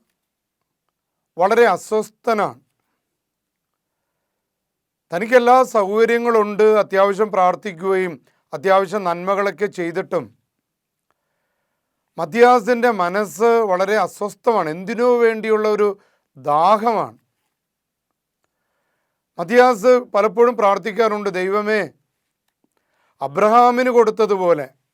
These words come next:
ഇസഹാക്കിന് കൊടുത്തതുപോലെ, യാക്കോബിന് കൊടുത്തതുപോലെ ഒരു ദൈവാനുഭവം എനിക്ക് നൽകണമേ." ചില സമയങ്ങളിൽ മത്തിയാസ് ആഗ്രഹിക്കും, ഒരു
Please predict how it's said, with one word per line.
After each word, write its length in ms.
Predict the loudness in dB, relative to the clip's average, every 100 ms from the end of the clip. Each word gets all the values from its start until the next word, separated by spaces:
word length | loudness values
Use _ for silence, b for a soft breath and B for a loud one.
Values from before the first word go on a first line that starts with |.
| _ _ _ _ _ _ _ _ -18 -10
ഇസഹാക്കിന് 680 | 2 4 6 4 0 -4 0
കൊടുത്തതുപോലെ, 680 | -2 -2 -4 -2 0 -2 -2 -8 _ _ _ _ _ _ _ _ _ _ -2
യാക്കോബിന് 760 | 2 4 2 2 4 4 0 0
കൊടുത്തതുപോലെ 640 | -2 -2 -4 -2 0 0 -2 -4 _ _ _ _ _ _ _ _ _ -4
ഒരു 120 | -2 0
ദൈവാനുഭവം 760 | -2 0 2 2 0 0 0 0
എനിക്ക് 220 | -4 -6 -4
നൽകണമേ." 480 | -4 -2 -4 -4 -8 -12 _ _ _ _ _ _ _ _ _ _ _ _ _ _ _ _ _ _ -2
ചില 140 | 2 4
സമയങ്ങളിൽ 500 | 2 2 0 0 -2 -2 -4
മത്തിയാസ് 440 | 0 0 2 2
ആഗ്രഹിക്കും, 600 | 2 2 0 0 -6 -6 -6 -16 _ _ _ _ _ _ _ _ _ _ _ _ _ _ _
ഒരു 180 | -4 -2